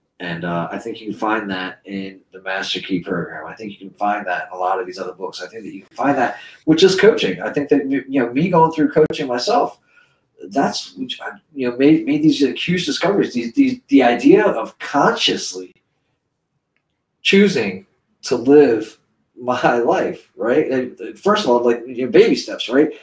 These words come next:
Making choices on purpose for, like, an, you know, an intent, even if it's, like, even if it's around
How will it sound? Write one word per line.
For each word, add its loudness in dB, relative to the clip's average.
Making 2
choices 2
on -6
purpose -2
for, 6
like, 0
an, -8
you -8
know, -2
an -6
intent, -2
even 4
if 4
it's, 2
like, 4
even 4
if 4
it's 0
around 2